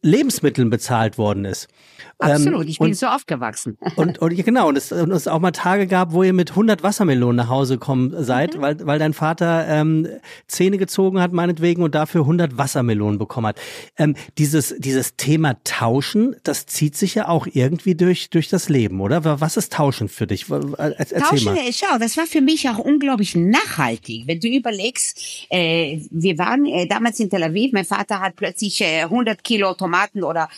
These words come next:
Speaker 2: Auberginen oder Wassermelonen, wie du sagst. Wir, wir haben das dann verarbeitet, ob wir es fermentiert haben oder ob wir in Öl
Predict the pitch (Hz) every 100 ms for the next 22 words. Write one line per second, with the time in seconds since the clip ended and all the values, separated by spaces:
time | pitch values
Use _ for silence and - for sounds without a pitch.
0 | - 185 185 185 - 247 190 156 151 175
1 | 160 160 160 190 208 190 160 151 143 143
2 | 123 131 202 - - - - - 196 185
3 | - 196 180 208 302 269 247 320 - -
4 | - - 226 240 - 220 285 349 151 127
5 | 135 123 - 147 180 165 - 170 156 147
6 | 139 269 269 147 117 113 110 - - -
7 | 185 185 165 156 185 190 170 165 - -
8 | 190 - 240 294